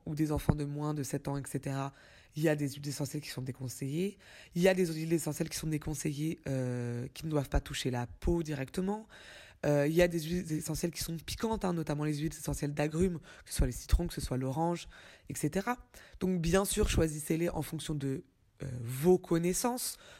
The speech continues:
de vos expériences, de votre type de peau, de votre santé.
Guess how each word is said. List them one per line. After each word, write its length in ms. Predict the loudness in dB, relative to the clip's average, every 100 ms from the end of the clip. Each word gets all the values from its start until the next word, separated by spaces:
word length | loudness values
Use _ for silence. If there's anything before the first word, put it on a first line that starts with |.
| -4
de 120 | 2
vos 280 | 2 4 0
expériences, 800 | 2 2 4 6 6 4 -2 -8 -16 -4
de 100 | 2
votre 320 | 4 4 0 -2
type 300 | 0 0 4
de 140 | 2
peau, 300 | 4 2 2 -2 -10 -2
de 100 | 0
votre 320 | 6 6 6
santé. 520 | 2 0 2 0